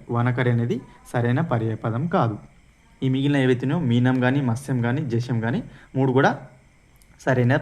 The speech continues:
పర్యాయ పదాలు దేనికి, చేపకు. ఓకేనా ఫ్రెండ్స్? నెక్స్ట్ అదేవిధంగా పసరం అనే పదానికి సరైన పర్యాయ పదాన్ని గుర్తించండి. పసరం అనే పదం ఏదైతే ఉందో దీనికి సరైన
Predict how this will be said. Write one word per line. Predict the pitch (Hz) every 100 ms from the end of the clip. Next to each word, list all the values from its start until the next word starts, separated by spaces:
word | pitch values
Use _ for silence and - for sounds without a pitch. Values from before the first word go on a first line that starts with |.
| -
పర్యాయ | 123 113 -
పదాలు | 110 104 113
దేనికి, | 127 139 135 135 156 - -
చేపకు. | - 127 123 117 127 - - _ _ _ _ _ _ -
ఓకేనా | 135 135
ఫ్రెండ్స్? | 123 190 - - _ _ _ _ _ _ - _ _ 139
నెక్స్ట్ | 135 147
అదేవిధంగా | 147 147 143 117 104 - - - - - - - - _ _ _ -
పసరం | 147 - 190 190 -
అనే | 135 139 135
పదానికి | 131 143 139 143 120
సరైన | 123 139 135 110 113 - -
పర్యాయ | 135 131 135
పదాన్ని | 127 117 131 185
గుర్తించండి. | 160 117 120 110 - - -
పసరం | 120 127 123
అనే | 117 110 -
పదం | 117 117
ఏదైతే | 110 107 135
ఉందో | 170 139
దీనికి | 123 117 117
సరైన | - 117 131